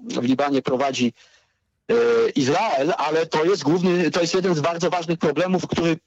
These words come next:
podnosiła delegacja, e, szanowni państwo, irańska. W związku z tym mamy oto taką sytuację, że, e, Iran,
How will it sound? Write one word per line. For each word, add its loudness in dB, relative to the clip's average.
podnosiła 0
delegacja, 0
e, 2
szanowni 0
państwo, 0
irańska. 0
W -4
związku 0
z -6
tym 0
mamy 2
oto 0
taką -2
sytuację, -2
że, 0
e, 2
Iran, 0